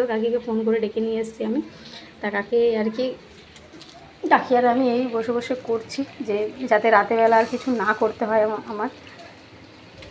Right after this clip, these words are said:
তো কাকি আর কি <clears throat> রেডি করে নিয়েছে। এবার ওপর থেকে একটু ঘি ছড়িয়ে দেবে, ঘি ছড়িয়ে দিলেই একদম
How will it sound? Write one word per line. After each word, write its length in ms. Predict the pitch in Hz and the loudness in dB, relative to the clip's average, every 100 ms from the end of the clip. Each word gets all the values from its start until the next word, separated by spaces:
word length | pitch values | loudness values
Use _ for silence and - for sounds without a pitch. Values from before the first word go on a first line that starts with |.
| - - - - - | -20 -20 -20 -20 -14
তো 100 | 233 | -6
কাকি 380 | - 220 220 240 | 4 4 4 0
আর 120 | 233 | 0
কি 240 | 240 247 254 - 277 | 0 -4 -4 0 2
<clears throat> 300 | 247 - - | 2 -4 -2
রেডি 280 | 247 240 247 | 0 2 2
করে 200 | 247 254 | 2 4
নিয়েছে। 360 | 254 254 254 | 2 2 4
এবার 200 | 330 277 | 6 6
ওপর 240 | 233 220 233 | 2 2 -2
থেকে 240 | 262 262 | -2 -4
একটু 220 | 247 - | -4 -4
ঘি 240 | 254 - 247 | -4 -4 -6
ছড়িয়ে 360 | - 240 254 | -2 -2 0
দেবে, 240 | 240 247 381 - - - - 240 | 0 2 0 -2 -16 -20 -12 -4
ঘি 160 | 220 | -2
ছড়িয়ে 380 | 247 254 233 240 | 0 0 2 0
দিলেই 320 | 247 247 311 | 2 4 6
একদম 640 | 277 226 - - - 311 | 6 4 -2 -2 6 8